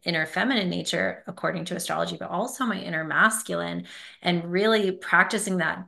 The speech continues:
that devotion and that inner relationship of, like, yeah. So I love that you touched on that. And I know there's a lot of women in my community and in the world who are looking to have a really fulfilling, nourishing, healthy relationship with the masculine. And I really do believe it does begin within. And so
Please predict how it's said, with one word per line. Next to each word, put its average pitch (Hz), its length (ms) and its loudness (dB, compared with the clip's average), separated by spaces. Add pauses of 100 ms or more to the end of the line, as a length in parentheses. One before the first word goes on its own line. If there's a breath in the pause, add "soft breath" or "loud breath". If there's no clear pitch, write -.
that 175 260 2
devotion 170 580 0
and 165 120 -4
that 160 220 -2
inner 196 220 0
relationship 170 800 0
of, 170 160 -4
like, 160 320 0
yeah. 165 240 4
So 160 220 2
I 170 120 4
love 175 220 2
that 190 160 -2
you 170 120 -4
touched - 360 -6
on 170 120 -2
that. 170 180 -8
And 175 100 -8
I 175 80 -6
know 180 160 -4
there's 175 180 -4
a 180 40 -2
lot 180 200 2
of 180 60 -2
women 180 240 -4
in 180 160 -4 (380 loud breath)
my 196 100 2
community 196 540 2
and 214 260 2
in 220 120 2
the 233 140 0
world 240 360 2
who - 120 -2
are 196 140 8
looking 180 340 2
to 190 160 2
have 190 600 6 (100)
a 190 100 -4
really 190 460 0
fulfilling, 190 1040 0
nourishing, 180 600 0
healthy 185 420 -4
relationship 180 800 -2
with 175 160 -2
the 175 60 -6
masculine. 165 600 -2
And 170 160 -6
I 165 40 -4
really 175 260 0
do 180 120 0
believe 165 280 -6
it 165 100 -10
does 156 220 -6
begin 160 380 -6
within. 160 400 -4
And 156 140 -6
so 151 300 0